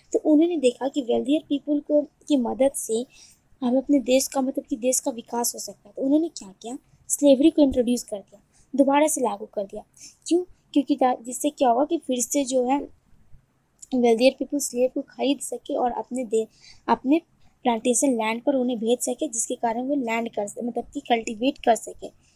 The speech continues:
जिससे demands होगी प्रोडक्ट्स की, प्रोडक्ट्स की demand होगी तो economic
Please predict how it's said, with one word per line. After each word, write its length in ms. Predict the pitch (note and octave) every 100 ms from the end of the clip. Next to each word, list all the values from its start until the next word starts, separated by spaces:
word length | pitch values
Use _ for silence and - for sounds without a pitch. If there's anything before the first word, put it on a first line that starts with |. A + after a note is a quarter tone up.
| _ -
जिससे 200 | A#3 C#4
demands 460 | A3+ A3 A#3 B3 B3
होगी 260 | A#3 A3 A#3+
प्रोडक्ट्स 440 | A#3+ A3+ A3+ -
की, 120 | D4
प्रोडक्ट्स 340 | B3+ A3 A3+ -
की 80 |
demand 340 | A3+ A3+ A#3+ A#3+
होगी 140 | A#3
तो 100 | C4
economic 440 | B3+ A#3 A3+ A#3+